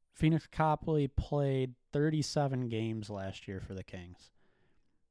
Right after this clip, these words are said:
What was the plan going into this year? Was it for him to play that amount of games again? Because if that was the case, that's not good.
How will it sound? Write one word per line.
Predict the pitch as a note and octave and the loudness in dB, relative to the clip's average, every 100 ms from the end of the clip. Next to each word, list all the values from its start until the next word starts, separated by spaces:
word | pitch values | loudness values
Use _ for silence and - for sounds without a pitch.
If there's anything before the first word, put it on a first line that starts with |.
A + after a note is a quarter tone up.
| _ _ _ _ _ _ _ _ _ _ _ _ _ _ _ _ _ _ _ _ _ _ _ _ _ _ _ _ - | _ _ _ _ _ _ _ _ _ _ _ _ _ _ _ _ _ _ _ _ _ _ _ _ _ _ _ _ -4
What | D3 C3+ C3+ D#3 F3+ - - | 0 2 4 4 4 0 -4
was | F3 F3+ D3 | 2 2 2
the | E3 | 0
plan | C#3+ - D3 C#3 C3+ | 0 2 2 2 2
going | A#2+ A#2 A2+ | 2 2 2
into | A2+ G#2+ - G#2 | 0 -4 -4 -4
this | G2 - G#2 | -4 -6 -6
year? | F#2+ | -4
Was | G2 G2 | -4 -4
it | A2+ | -6
for | - A2+ | -2 0
him | A#2+ B2 | 2 0
to | |
play | G#2+ - A#2 | -2 0 2
that | A#2 A#2 | 4 2
amount | A#2 A#2 A#2 | 0 0 -2
of | G2+ | -2
games | G#2 G2 A#2+ | -4 -4 -2
again? | B2+ C3 C3+ C#3+ | 0 0 0 0
Because | A#2 - A2 G2+ | -2 -2 -2 -2
if | G2+ - | -4 -4
that | G#2+ B2 | -2 0
was | A#2+ - | 0 -2
the | G#2+ | -4
case, | - B2 G#2+ - - - _ _ _ _ | -2 0 0 -4 -10 -16 _ _ _ _
that's | A2+ A#2 C3+ | -2 -2 0
not | A2+ F#2+ | -2 -2
good. | A2 F#2+ F#2+ | -4 -4 -8